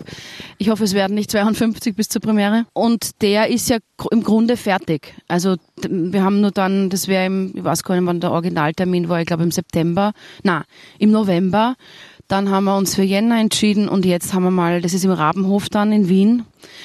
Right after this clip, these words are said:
Jetzt haben wir gesagt, ähm, wir machen, wir warten einfach. Also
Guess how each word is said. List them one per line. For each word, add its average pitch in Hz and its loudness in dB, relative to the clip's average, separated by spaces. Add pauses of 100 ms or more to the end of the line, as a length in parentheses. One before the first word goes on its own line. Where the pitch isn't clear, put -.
(120)
Jetzt - -4
haben 196 2
wir 190 0
gesagt, - -4
ähm, 170 0
wir 175 0
machen, 165 0
wir 160 -2
warten 156 0
einfach. 143 -4
Also 160 0